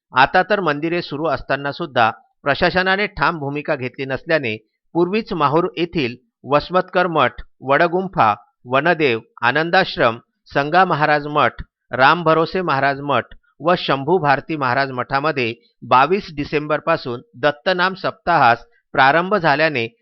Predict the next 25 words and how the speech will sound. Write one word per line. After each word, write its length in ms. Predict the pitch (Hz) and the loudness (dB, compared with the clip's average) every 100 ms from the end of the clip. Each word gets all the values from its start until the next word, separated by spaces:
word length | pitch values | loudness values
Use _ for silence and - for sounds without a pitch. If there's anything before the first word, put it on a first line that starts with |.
| _ | _
सर्वच 460 | - 151 170 208 175 | 0 2 2 -2 -2
मठांमध्ये 640 | 147 156 147 160 143 143 - | -2 -2 -2 -2 -4 -6 -8
दत्तभक्तांनी 840 | 120 147 - 180 143 - 151 156 175 | -4 -4 0 0 0 -2 -4 -4 -2
गर्दी 300 | 135 131 143 | -2 -2 -6
केली 280 | 131 123 | -6 0
आहे. 320 | 120 104 110 101 _ _ _ | 0 0 -2 -6 _ _ _
त्यामुळे 340 | 160 165 208 220 147 | 0 2 2 0 -2
येणाऱ्या 480 | 151 175 175 120 127 _ _ | 0 2 4 2 0 _ _
सत्तावीस 580 | - - - 196 202 - | -2 0 0 0 -2 -2
ते 80 | 214 | -4
तीस 300 | 208 185 190 - 147 | -2 -8 -8 -12 -12
डिसेंबर 540 | 131 - 165 151 120 117 _ | -12 -4 -2 2 0 -2 _
या 140 | 151 175 | 0 2
काळामध्ये 520 | 160 147 151 147 151 | 6 6 4 0 -2
सुद्धा 400 | 165 160 135 120 - _ - | -6 0 2 2 -2 _ -4
सर्वच 480 | 175 160 208 214 | 0 2 2 -2
प्रमुख 280 | - 165 170 185 | -2 -2 -2 -6
मंदिरांवरती 880 | 151 135 151 147 151 160 165 123 131 - | -6 -4 -2 -2 -2 -6 -6 -12 -12 -6
भाविकांची 600 | 117 139 180 180 175 202 | -4 -2 0 -2 -4 -8
मोठी 340 | 175 143 175 | -6 -6 -6
गर्दी 300 | 170 135 135 | -2 -4 -4
उसळणार 580 | 160 127 120 143 143 143 | -8 -10 -8 -6 -2 0
आहे. 360 | 127 101 110 101 _ _ _ _ | 2 0 -4 -10 _ _ _ _
या 160 | 143 190 | 2 4
पार्श्वभूमीवर 880 | 160 139 - 160 160 196 190 123 | 4 2 0 -2 0 0 4 2